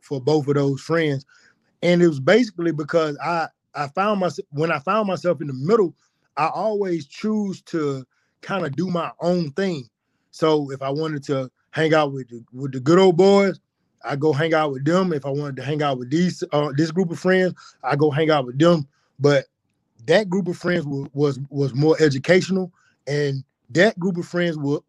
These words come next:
they were educational too. But it was in a sense to, it was in a sense whereas I would ask myself, "Is this something that, you know, I wanna do? Is this something that I should be doing?" You know, and being in the middle,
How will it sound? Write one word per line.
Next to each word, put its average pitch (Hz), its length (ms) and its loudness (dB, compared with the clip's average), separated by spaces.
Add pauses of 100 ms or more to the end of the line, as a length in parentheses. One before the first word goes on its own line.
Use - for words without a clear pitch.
(120)
they 170 160 4
were 202 180 4
educational 156 600 -2
too. 196 320 -2 (320)
But 156 260 2
it 165 60 0
was 165 180 0
in 156 100 -2
a 139 60 -4
sense 175 320 0
to, 139 380 0 (340)
it 165 60 2
was 170 180 4
in 175 100 4
a 147 40 0
sense 175 280 0
whereas 143 640 0 (260)
I 160 80 0
would 147 160 -2
ask 151 280 -4
myself, 139 400 -6
"Is - 160 -18
this 202 220 -2
something 190 420 -4 (300)
that, 151 260 2 (100)
you 151 100 -4
know, 151 200 -2
I 113 200 -10
wanna 190 280 4
do? 214 360 0
Is 131 160 -14
this 156 200 2
something 160 220 0
that 127 160 -8
I - 40 -18
should 208 320 4
be 185 120 -4
doing?" 190 340 2 (300)
You 151 100 -4
know, 160 320 4 (440)
and 156 380 0 (840)
being 214 280 6
in 196 80 -2
the 165 80 -2
middle, 190 420 2